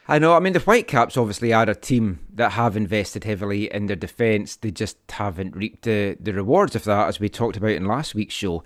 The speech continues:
So let's get into this game. K C Quakes. Now, fans were in attendance for this one, and I think it showed the difference the supporters can make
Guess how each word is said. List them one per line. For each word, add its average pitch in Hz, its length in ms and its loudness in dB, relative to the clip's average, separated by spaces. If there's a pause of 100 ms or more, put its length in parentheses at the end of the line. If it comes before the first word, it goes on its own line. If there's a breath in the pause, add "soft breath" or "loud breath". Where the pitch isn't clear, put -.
(340 loud breath)
So - 240 0
let's 220 200 6
get 226 240 4
into 175 280 2
this 113 200 0
game. 80 360 -4 (220)
K 196 180 2
C 165 260 -2
Quakes. - 680 -4 (440 soft breath)
Now, 139 120 2
fans 220 680 2
were 127 120 6
in 123 140 4
attendance 127 760 0
for 110 280 -2
this 95 280 -2
one, 87 400 -2
and 151 460 2 (440 soft breath)
I - 60 -6
think - 560 -4 (280)
it 165 160 2
showed 226 540 2
the 185 100 4
difference - 880 -2 (200)
the 117 480 4
supporters - 640 -2
can 104 240 0
make 110 440 2